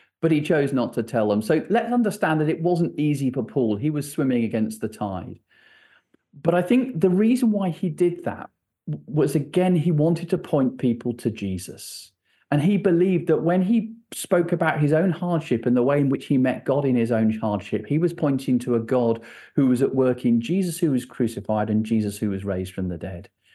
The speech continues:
Uh, and so, in other words, what gave him confidence to swim against the tide was Jesus. Now, looking at us, you're right, Kathy, that I think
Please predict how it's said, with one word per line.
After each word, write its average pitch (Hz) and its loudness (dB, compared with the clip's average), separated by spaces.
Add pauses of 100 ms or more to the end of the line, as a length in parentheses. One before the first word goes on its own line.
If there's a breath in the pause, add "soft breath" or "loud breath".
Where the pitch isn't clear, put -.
(340 soft breath)
Uh, 135 2
and 151 2
so, 180 4
in 175 2
other 240 4
words, 165 4
what 196 2
gave 190 2
him 180 2
confidence 123 -2
to 123 -4
swim 117 2
against 113 0
the 120 -4
tide 107 -2
was 101 -4
Jesus. - -8 (460 soft breath)
Now, 175 4
looking 214 4
at - -2
us, 117 -4
you're 156 4
right, 175 2
Kathy, 113 -4
that 127 0
I 160 2
think - -2